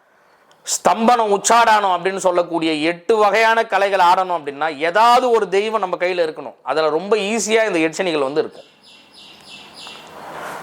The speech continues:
அப்படி வச்சுக்கிட்டோம் அப்படின்னா, நீ என்ன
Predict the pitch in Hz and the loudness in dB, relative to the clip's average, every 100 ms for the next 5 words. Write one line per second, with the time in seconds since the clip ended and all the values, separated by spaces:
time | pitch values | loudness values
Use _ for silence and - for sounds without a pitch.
0 | - 131 147 160 269 247 233 196 175 147 | -2 2 2 2 0 2 2 2 -2 0
1 | 147 160 170 - - - - - - 147 | 0 0 -4 -8 -16 -20 -20 -20 -8 -2
2 | 151 156 180 254 285 | 0 2 2 2 2